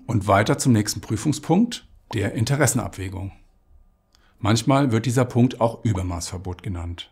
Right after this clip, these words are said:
Obgleich sich die Differenzierung zwischen an sich geeignetem Kündigungsgrund und Interessenabwägung nicht unmittelbar aus dem Gesetz ergibt,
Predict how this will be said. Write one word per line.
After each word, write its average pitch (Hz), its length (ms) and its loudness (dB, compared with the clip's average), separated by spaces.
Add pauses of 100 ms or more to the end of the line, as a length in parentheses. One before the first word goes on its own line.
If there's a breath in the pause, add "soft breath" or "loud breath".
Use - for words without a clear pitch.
(1800 loud breath)
Obgleich 113 440 2
sich 165 180 2
die 123 140 4
Differenzierung 123 840 2
zwischen 110 420 -2 (100)
an 117 240 8
sich 143 240 2
geeignetem 101 600 -2
Kündigungsgrund 143 840 0 (220)
und 135 160 -2
Interessenabwägung 120 1200 0 (240 loud breath)
nicht 180 340 4
unmittelbar 120 480 4
aus - 120 -4
dem 110 120 0
Gesetz 95 320 -4
ergibt, 151 500 -6